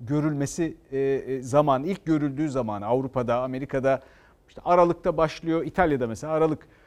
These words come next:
Bu arada da bunları gündeme getirdik. Ya ben aşağı yukarı Nisan'dan beri söyle-, söylüyorum. Bir yandan bilim kurulunda da soruyoruz bunu. Hiç.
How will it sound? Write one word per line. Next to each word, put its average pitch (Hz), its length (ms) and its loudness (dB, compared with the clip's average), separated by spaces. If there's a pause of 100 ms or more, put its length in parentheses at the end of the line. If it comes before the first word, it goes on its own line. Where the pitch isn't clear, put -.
(180)
Bu 156 300 6
arada 285 300 6
da 247 100 8
bunları 262 260 6
gündeme 254 400 2
getirdik. 254 560 -4 (180)
Ya 220 180 0
ben 247 100 4
aşağı 262 300 6
yukarı 208 240 2
Nisan'dan 233 520 0
beri 165 120 0
söyle-, 185 320 2 (180)
söylüyorum. 156 520 0
Bir 185 40 -2
yandan 175 400 0
bilim 226 220 0
kurulunda 247 360 8
da 226 80 8
soruyoruz 135 520 0
bunu. 113 200 -16 (640)
Hiç. - 280 -10